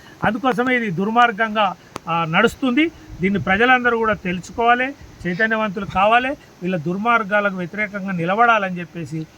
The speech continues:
సీపీఎం పార్టీగా విజ్ఞప్తి చేస్తున్నాం. అయితే ఈ మొన్న శుక్రవారం నాడు ఈ ఎమ్మెల్యే, ఎక్స్ఎమ్మెల్యే కొమ్మూరు ప్రతాప్ రెడ్డి సందర్శన పెట్టాడు.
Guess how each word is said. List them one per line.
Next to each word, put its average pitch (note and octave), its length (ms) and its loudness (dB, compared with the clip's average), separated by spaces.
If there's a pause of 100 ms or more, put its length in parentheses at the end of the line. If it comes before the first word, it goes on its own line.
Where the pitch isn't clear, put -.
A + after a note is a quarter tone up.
(200)
సీపీఎం F3 300 -4
పార్టీగా E3+ 520 -2 (220)
విజ్ఞప్తి D#3+ 420 -6
చేస్తున్నాం. B2 400 -8 (420)
అయితే B3 300 4
ఈ B3 40 0
మొన్న A3+ 260 0
శుక్రవారం A3+ 600 2
నాడు A3 360 0 (340)
ఈ F#3 320 -2
ఎమ్మెల్యే, A3+ 580 -2 (400)
ఎక్స్ఎమ్మెల్యే A#3 640 0
కొమ్మూరు G3 380 -2
ప్రతాప్ G3+ 400 -2
రెడ్డి F3 280 -4
సందర్శన F3+ 500 -4
పెట్టాడు. C#3 380 -14